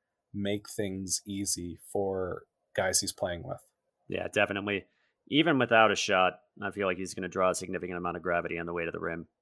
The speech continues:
Speaker 2: just because of his athleticism and his ability to score there. And I feel like he'll, he'll be able to take advantage of that to set up teammates. I mean, I, I don't really have much doubt in him in that capacity. And, uh, you know, overall, it's like, you know,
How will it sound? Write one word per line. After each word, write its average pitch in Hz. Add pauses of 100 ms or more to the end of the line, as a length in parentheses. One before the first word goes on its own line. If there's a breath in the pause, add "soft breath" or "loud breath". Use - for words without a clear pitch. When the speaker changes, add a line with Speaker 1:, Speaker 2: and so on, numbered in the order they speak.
(320)
Speaker 2:
just 90
because 87
of 82
his 82
athleticism 85
and 85
his 80
ability 80
to 80
score 85
there. 82 (320)
And 87 (460)
I 113
feel 107
like 98
he'll, 95
he'll 98
be 95
able 98
to -
take 95
advantage 87
of 92
that 90
to 92
set 82
up 82
teammates. - (100)
I -
mean, 85
I, 82
I 85
don't 80
really 80
have 80
much 80
doubt 78
in 80
him 80 (160)
in 82
that 80
capacity. - (340)
And, 80 (180)
uh, 95
you 101
know, 98
overall, 90
it's -
like, - (420)
you 101
know, 78